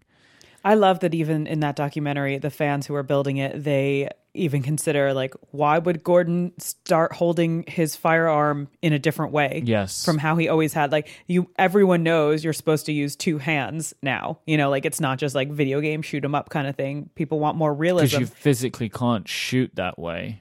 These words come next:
Speaker 2: In,
Speaker 1: Exactly,
Speaker 2: in, yeah.
Speaker 1: but <laughs> they go through the agony of,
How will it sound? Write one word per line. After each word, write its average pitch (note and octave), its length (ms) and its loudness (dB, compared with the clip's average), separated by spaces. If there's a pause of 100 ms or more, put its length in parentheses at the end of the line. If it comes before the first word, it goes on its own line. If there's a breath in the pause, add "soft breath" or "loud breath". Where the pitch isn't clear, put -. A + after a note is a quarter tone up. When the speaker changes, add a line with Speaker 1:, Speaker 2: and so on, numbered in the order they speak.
Speaker 2:
In, A2+ 140 2
Speaker 1:
Exactly, A3+ 520 2
Speaker 2:
in, F3 60 2
yeah. G3 240 4 (160)
Speaker 1:
but D#4 160 4
<laughs> - 0 -
they C#4+ 140 6
go D4 220 4
through C#4 200 4
the A#3+ 100 6
agony A3 340 2
of, F#3+ 160 4